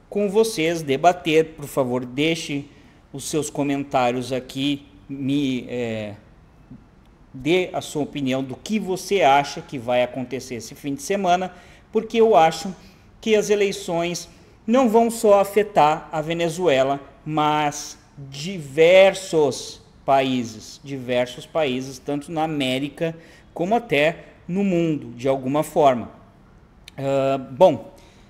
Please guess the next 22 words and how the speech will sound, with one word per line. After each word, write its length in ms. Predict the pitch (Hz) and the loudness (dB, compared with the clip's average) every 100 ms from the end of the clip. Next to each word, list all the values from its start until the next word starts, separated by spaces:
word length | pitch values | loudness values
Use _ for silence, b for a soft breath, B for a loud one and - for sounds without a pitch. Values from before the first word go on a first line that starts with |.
| b | b
antes 320 | 170 233 269 254 | 4 4 4 -4
de 80 | |
falar 260 | 233 240 196 | 4 6 6
sobre 300 | 196 196 180 | 4 0 0
isso, 520 | 190 175 185 - 233 226 | 0 0 0 -4 -4 -4
eu 140 | 175 | -6
gostaria 500 | 160 165 180 160 156 | -2 -2 2 2 2
de 120 | 156 | -2
falar 400 | 156 170 143 143 | 0 4 6 4
sobre 580 | 139 - 151 143 147 143 - | 2 0 0 0 -4 -4 -4
a 100 | 143 | -2
nossa 320 | 139 131 160 | -2 -2 -4
comunidade 800 | - 160 147 143 135 117 113 117 | -4 -4 0 -2 0 -2 -2 -6
Plano 420 | - 160 170 208 | -4 2 2 2
B, 440 | 208 160 180 226 B B B B B B - | 0 2 2 0 B B B B B B -20
que 460 | - 190 180 170 - - - | -6 -2 -2 -2 -8 -18 -2
aqui 680 | 180 185 - 214 214 220 220 | 0 0 -2 -4 -2 -2 -6
você 540 | 160 185 190 - 180 | -4 -2 -2 -2 -2
vai 320 | 180 160 160 165 | 0 2 2 0
ter 640 | - 143 139 143 143 - - - _ _ _ _ _ - | -6 -2 0 -2 -6 -20 -20 -20 _ _ _ _ _ -16
vídeos 880 | 139 160 202 180 185 185 - - - - _ - | -10 -2 -2 -2 -6 -8 -10 -16 -20 -20 _ -14
específicos, 1300 | 233 240 233 - - 185 - 202 185 - - 127 - | -2 2 2 0 0 0 0 -4 -6 -10 -12 -12 -12